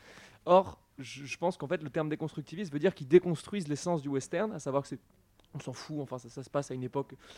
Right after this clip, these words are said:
qui est un, une époque monde, mais à mesure en fait que depuis, euh, on va dire trente, quarante ans, j'irai La Porte du Paradis à, à en-, à enclencher le mouvement, mais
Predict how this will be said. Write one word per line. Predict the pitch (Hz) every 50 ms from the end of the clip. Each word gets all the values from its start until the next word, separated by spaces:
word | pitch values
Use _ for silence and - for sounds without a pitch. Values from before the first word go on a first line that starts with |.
| - - - - - - - - -
qui | - - 139
est | 135
un, | 131 127 131
une | 127 143 131
époque | 135 139 - 135 - -
monde, | 151 175 208 226 185 135 - - - - - - _ _ -
mais | 131 139 156 - - - _ -
à | 147 156
mesure | 165 180 170 175 226 208
en | 190
fait | - - 208 -
que | - -
depuis, | 156 139 147 135 - - 175 190 196 180
euh, | 156 139 131 131 127
on | 127
va | 123 131
dire | 127 135 151 131 - _ _ -
trente, | - - 165 170 165 147
quarante | - 147 127 139 127 -
ans, | 160 165 170
j'irai | 147 123 131 135 147
La | 135 127
Porte | - 143 135
du | 131 131
Paradis | - 147 131 131 127 139 156
à, | 151 131
à | 113 - - 123
en-, | 123 127 127 -
à | 131
enclencher | 131 123 - 139 131 - 139
le | 131 131
mouvement, | 135 127 143 156 170 175
mais | 156 123